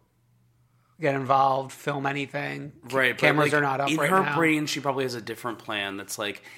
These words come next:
Speaker 2: "If I come into the show already married, it'll be a
Speaker 1: Mm.
Speaker 2: new storyline for
Speaker 1: Sure.
Speaker 2: me, 'cause they already did the wedding."
Speaker 1: Yeah, I mean, like, she clearly is not gonna have a full-blown wedding, considering she just had one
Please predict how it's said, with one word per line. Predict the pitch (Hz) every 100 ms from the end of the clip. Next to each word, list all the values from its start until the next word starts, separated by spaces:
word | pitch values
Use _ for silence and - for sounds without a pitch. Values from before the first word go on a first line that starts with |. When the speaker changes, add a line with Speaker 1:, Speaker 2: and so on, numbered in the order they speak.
| -
Speaker 2:
"If | 127
I | 139
come | - 147 143
into | - 147 156 151
the | 143
show | - 135 117 107 107 - - -
already | 147 156 147 127
married, | 123 110 110 104 104
it'll | 143 123
be | 131 117
a |
Speaker 1:
Mm. | 135 135 131
Speaker 2:
new | 143 156 170
storyline | 160 135 117 110 107 104
for | 104 107
Speaker 1:
Sure. | 101
Speaker 2:
me, | 98 95 87 - -
'cause | - 143
they | 143
already | 135
did | 123 143 151
the | 135
wedding." | 107 95 92 85 -
Speaker 1:
Yeah, | 147 117 120
I | 180
mean, | 190 190
like, | 190
she | 190
clearly | 165 202 202 185
is | 147
not | 151
gonna | 147 135
have | 147
a | 135
full-blown | 127 - 156 143 139 143 139
wedding, | 139 143 147
considering | 131 131 135
she | 123 127
just | 139
had | 135 135
one | 139 139 139 139